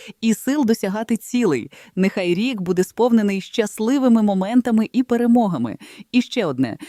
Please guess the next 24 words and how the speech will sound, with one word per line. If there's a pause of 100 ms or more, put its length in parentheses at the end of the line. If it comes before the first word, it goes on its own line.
(220)
«Брате,
вітаю
з
твоїм
святом.
Бажаю
бути
завжди
на
висоті,
не
зупинятися (280)
і
шукати
нові
горизонти.
Нехай
життя
буде
сповнене
яскравими
емоціями
та
перемогами».